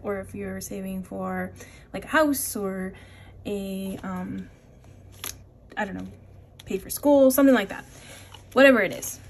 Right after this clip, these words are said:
just let me know down in the description. That's all you have to do. Oh, also subs-, be subscribed to my channel. So <laughs> I actually, funny story, the last time I did a giveaway, it did not go well.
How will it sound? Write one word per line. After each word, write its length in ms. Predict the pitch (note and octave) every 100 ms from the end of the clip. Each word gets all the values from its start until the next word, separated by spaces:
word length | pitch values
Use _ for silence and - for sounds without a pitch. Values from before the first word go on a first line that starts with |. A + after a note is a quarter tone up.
| - -
just 160 | C4 B3+
let 80 |
me 80 | A#3
know 220 | G#3 G3 G3+ - - - - - - A#3+
down 100 | A#3
in 80 |
the 80 | A#3
description. 640 | A3+ - G3+ - G3+ G3+ G3+
That's 180 | B3 B3
all 80 | B3+
you 60 |
have 100 | A#3
to 60 | A3+
do. 220 | G3 G3 - - - - -
Oh, 180 | D4+ C4
also 300 | C4 C4+ C#4+
subs-, 260 | C4+ A3+ - A#3
be 140 | B3+
subscribed 420 | B3 A#3+ A3+ G#3
to 60 | G3+
my 100 | F3+
channel. 360 | - F3+ F3 - - - - -
So 220 | - C4+
<laughs> 760 | B3+ - C#4 C4+ - - - -
I 220 | A#3 C#4
actually, 840 | C4+ C4+ C4 C#4+ - C4 A3 G3+ G#3
funny 340 | - G3+ G3+
story, 540 | G3 - F#3 F#3 G3 A#3+ - - - - _ - - - - -
the 140 | G#3
last 300 | G#3+ A3 C4
time 180 | G4 F#4+
I 60 | E4
did 180 | B3+ B3+
a 40 |
giveaway, 460 | G#3+ G3 A3+ C#4 D#4
it 100 | G#3
did 100 | G#3
not 160 | G3
go 160 | B3+ D#4
well. 320 | C4 G#3+ E4